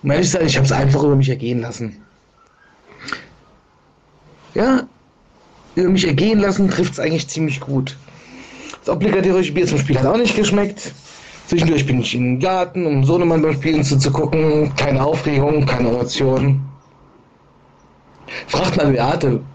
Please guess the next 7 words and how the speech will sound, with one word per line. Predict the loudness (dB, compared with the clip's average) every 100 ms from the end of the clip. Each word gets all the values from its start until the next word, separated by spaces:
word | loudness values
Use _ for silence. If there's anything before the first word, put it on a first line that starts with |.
| -20 -20 -20 -8
wie, | -2 2 2 2
äh, | 2 2 2 2 0 0 -4 -8 -20 _ -20 -20 -20 -20 -20 -20 -20 -20 -20 -18 -18 -6
wie | -2 0
ich |
sonst | 2 2 2
Fußball | 0 2 2
gucke. | 0 -2 -6